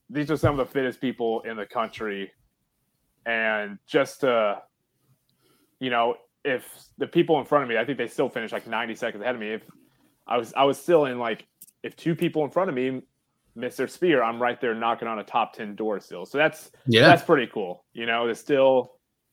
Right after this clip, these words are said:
Speaker 1: it's, it's, I mean, it's, it's just such a, it was just such a privilege to be back out there. And, um, and there's dude I love. My dad came out. He rode his motorcycle from Illinois down to North Carolina.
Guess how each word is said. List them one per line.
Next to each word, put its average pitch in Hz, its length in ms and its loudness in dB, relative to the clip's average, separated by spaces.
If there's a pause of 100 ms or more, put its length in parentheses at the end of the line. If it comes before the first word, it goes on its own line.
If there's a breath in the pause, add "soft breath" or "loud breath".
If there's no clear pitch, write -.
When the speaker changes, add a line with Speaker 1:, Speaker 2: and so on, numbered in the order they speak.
(680)
Speaker 1:
it's, 143 320 -4
it's, - 360 -6 (280 loud breath)
I 131 80 -2
mean, 131 180 -2
it's, - 500 -6 (840)
it's 139 160 -2
just 147 180 -2
such 175 220 4
a, 117 140 0
it - 80 2
was 135 120 2
just 143 180 -2
such 156 180 2
a - 40 -10
privilege 110 340 -4
to - 60 -18
be 107 80 -8
back 98 280 -6
out 95 240 -4
there. 98 360 -6 (520)
And, 104 320 -4
um, 95 520 -4 (1160 soft breath)
and 131 120 -4
there's 120 120 -4
dude 139 160 2
I 120 60 4
love. 110 200 2
My 107 100 -4
dad 131 320 4
came 135 180 -6
out. 135 420 0 (400)
He 120 100 -6
rode 120 200 0
his 107 160 -10
motorcycle 127 720 0
from 110 160 -10
Illinois 120 500 -2
down 113 180 0
to 104 40 -10
North 110 260 -6
Carolina. 110 760 -2